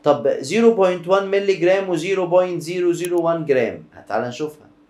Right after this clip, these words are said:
زيرو بوينت وان ملي جرام، حلو قوي.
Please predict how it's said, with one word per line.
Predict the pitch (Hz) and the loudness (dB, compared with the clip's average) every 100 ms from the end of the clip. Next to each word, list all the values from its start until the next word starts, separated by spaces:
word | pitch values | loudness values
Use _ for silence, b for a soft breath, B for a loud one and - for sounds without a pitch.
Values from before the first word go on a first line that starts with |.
| _ _ b b b b | _ _ b b b b
زيرو | 117 151 147 | -2 2 2
بوينت | 139 139 131 123 | 4 2 2 -2
وان | 135 151 135 117 | 0 0 -2 -4
ملي | 127 147 156 | -2 0 0
جرام، | 147 160 175 208 - _ _ _ _ | -2 0 0 -4 -10 _ _ _ _
حلو | - 123 110 | -10 -6 -4
قوي. | 92 82 | -4 -8